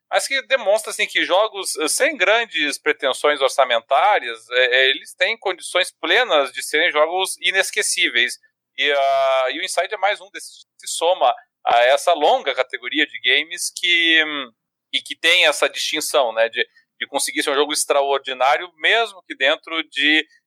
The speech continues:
de limitações da, da, da sua proposta. É, um, um outro exemplo que a gente pode colocar, talvez, nessa mesma categoria, e que eu tenho o prazer de falar aqui, é um, um jogo que eu mesmo, é, também tive o prazer de destacar quando ele começou a surgir nos nossos programas aqui do Jogando Papo,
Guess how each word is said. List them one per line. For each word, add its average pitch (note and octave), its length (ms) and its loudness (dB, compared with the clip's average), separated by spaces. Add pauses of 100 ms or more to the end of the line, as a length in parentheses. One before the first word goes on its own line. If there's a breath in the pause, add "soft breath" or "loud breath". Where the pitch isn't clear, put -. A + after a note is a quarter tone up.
(180)
de C3+ 80 -12
limitações D#3 840 0
da, A#2 180 2
da, A#2+ 160 -2
da A#2+ 120 0
sua C3+ 240 -2
proposta. - 540 -2 (360)
É, B2 160 2
um, D3+ 140 -2
um F#3 520 0
outro A3+ 180 0
exemplo F#3+ 240 0
que F3 60 2
a F3+ 40 2
gente - 140 -4
pode F#3 240 0
colocar, D#3+ 320 2
talvez, D3 340 2
nessa C#3 180 -2
mesma C#3 220 0
categoria, D#3 560 0
e D3 80 0
que - 80 -6
eu D3 80 -2
tenho D3 160 -2
o - 60 -8
prazer C#3+ 480 2
de B2+ 140 -10
falar C3+ 260 2
aqui, E3 240 -4
é A3+ 40 2
um, F3+ 320 -2 (100)
um D3 140 -4
jogo D#3 300 -2
que - 160 -6
eu G3+ 160 4
mesmo, E3+ 400 0 (420 soft breath)
é, C3 400 2 (240)
também E3 400 0
tive F3 220 -6
o D3 60 -14
prazer C#3+ 320 0
de - 100 -12
destacar - 640 -2
quando D#3+ 120 -4
ele D3 120 -2
começou D#3 580 0
a G3 60 4
surgir D3 640 -4
nos B2+ 240 -4
nossos C3 260 0
programas B2+ 400 0
aqui A#2 140 -12
do B2 60 -14
Jogando A#2+ 260 -2
Papo, F3 240 0